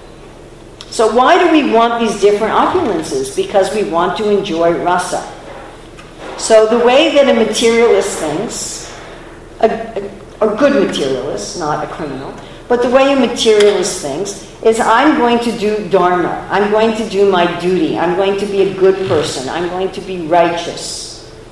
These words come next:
Or even if they're not religious, they think, you know, "I'm gonna be a good citizen, I'm gonna be honest, I'm gonna follow the laws, I'm gonna take care of my family. And from that, I'm going to get artha."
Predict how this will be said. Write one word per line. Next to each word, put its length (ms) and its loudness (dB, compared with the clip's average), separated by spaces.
Or 100 0
even 220 2
if 120 2
they're 120 2
not 200 2
religious, 600 2
they 100 -2
think, 300 -4
you 60 0
know, 120 2
"I'm 80 2
gonna 160 0
be 120 2
a 100 -2
good 160 0
citizen, 640 2
I'm 180 2
gonna 220 -4
be 100 -4
honest, 480 2
I'm 120 -4
gonna 160 -6
follow 320 -2
the 140 -4
laws, 680 2
I'm 80 -6
gonna 160 -2
take 220 -6
care 140 -6
of 80 -8
my 140 -10
family. 760 -2
And 220 0
from 180 2
that, 460 4
I'm 180 2
going 240 2
to 80 -4
get 560 2
artha." 560 2